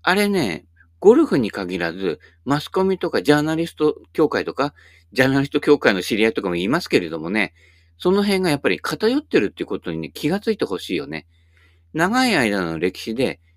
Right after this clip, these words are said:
ね、を築き上げた人たちが、ね、日本に一堂に会することって、めったないわけですよ。ね、それこそゴルフ殿堂の会、ね、アメリカの会とかそういうとこ、たところじゃない限り、あんま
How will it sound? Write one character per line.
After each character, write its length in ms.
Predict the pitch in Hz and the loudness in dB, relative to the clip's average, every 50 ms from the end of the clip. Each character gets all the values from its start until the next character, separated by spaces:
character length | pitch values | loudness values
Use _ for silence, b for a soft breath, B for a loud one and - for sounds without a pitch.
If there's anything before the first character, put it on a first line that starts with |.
| _ - | _ -8
ね、 140 | 135 147 - - | -8 -6 -2 -4
を 80 | 139 | -4
築 340 | - - 160 151 151 170 165 | -4 0 0 0 0 0 -4
き 120 | - 196 | 0 0
上 100 | 190 185 | 0 2
げ 100 | 175 156 | 2 0
た 120 | 147 - 85 | -2 -2 -6
人 180 | - - 120 | -4 -4 -4
た 160 | 110 - 98 - | -2 -2 -2 -2
ち 140 | - - | -4 -4
が、 200 | 82 85 76 71 _ _ _ _ - | -2 -2 -2 -4 _ _ _ _ -10
ね、 240 | - 120 151 170 - _ _ _ - | -6 -4 -4 -4 -6 _ _ _ -4
日 80 | 135 147 | -4 -2
本 220 | 165 208 196 147 | 0 2 2 2
に 80 | 101 95 | 2 0
一 180 | 92 - 170 165 | -2 -4 -4 -2
堂 160 | 190 180 147 | 0 0 0
に 100 | 101 - | 0 -2
会 200 | - 110 107 - | -4 -6 -6 -2
す 100 | - 135 | -2 -2
る 80 | 95 | -2
こ 100 | - 85 | -2 -4
と 100 | - - | -8 -8
っ 20 | _ | _
て、 120 | _ - b b b b b b - | _ -20 b b b b b b -6
め 260 | - 123 147 208 330 | -2 2 2 2 2
っ 60 | - _ - | 2 _ -8
た 120 | - 240 160 | -4 -2 0
な 160 | 131 143 165 | 2 2 2
い 60 | 165 | 2
わ 100 | 185 151 | 2 0
け 120 | - - 104 | 0 0 -2
で 100 | 95 85 | -2 -2
す 140 | - - | -4 -4
よ。 180 | 87 71 65 _ _ _ _ _ _ _ _ _ _ _ _ _ _ - - | -4 -4 -4 _ _ _ _ _ _ _ _ _ _ _ _ _ _ -12 -4
ね、 280 | 117 135 180 190 - - | 0 0 0 0 -2 -2
そ 140 | - 180 175 | -2 2 2
れ 80 | 196 | 2
こ 100 | - - | 0 0
そ 160 | - - 113 | -2 -2 0
ゴ 160 | 101 131 151 156 | 6 8 8 8
ル 60 | 165 | 8
フ 160 | - 196 165 | 4 2 4
殿 240 | 180 190 190 185 170 | 4 4 4 4 4
堂 160 | 156 135 110 | 4 4 4
の 160 | 98 92 87 | 4 0 -2
会、 360 | - - - 139 127 127 - b b b b b b b b b | -4 -2 0 0 0 0 -2 b b b b b b b b b
ね、 240 | 135 160 190 202 - - _ - | 2 2 2 2 0 -6 _ -6
ア 100 | - 120 | -4 -2
メ 140 | 127 139 139 | 2 2 2
リ 80 | 131 139 | 2 2
カ 160 | - 143 143 | 0 0 2
の 260 | 165 175 143 95 _ _ _ _ | 2 2 0 -2 _ _ _ _
会 180 | - - 147 147 | 0 2 2 2
と 80 | - | 2
か 80 | 101 104 | -2 -2
そ 140 | - 156 156 | 4 4 4
う 20 | |
い 40 | 151 | 4
う 40 | 147 | 4
と 120 | 170 156 | 0 -4
こ、 80 | - - _ _ | -4 -6 _ _
た 120 | - 147 - | -8 -4 -2
と 100 | 160 139 | 0 0
こ 100 | 156 156 | 2 0
ろ 60 | 135 | 2
じ 80 | 107 | 0
ゃ 40 | 107 | 0
な 100 | 104 120 | -2 -2
い 20 | - | -2
限 220 | - 90 85 87 | -4 -4 -4 -4
り、 60 | - - | -4 -4
あ 140 | 87 95 117 | -4 -4 -2
ん 60 | 135 | 0
ま 120 | 175 196 | 0 0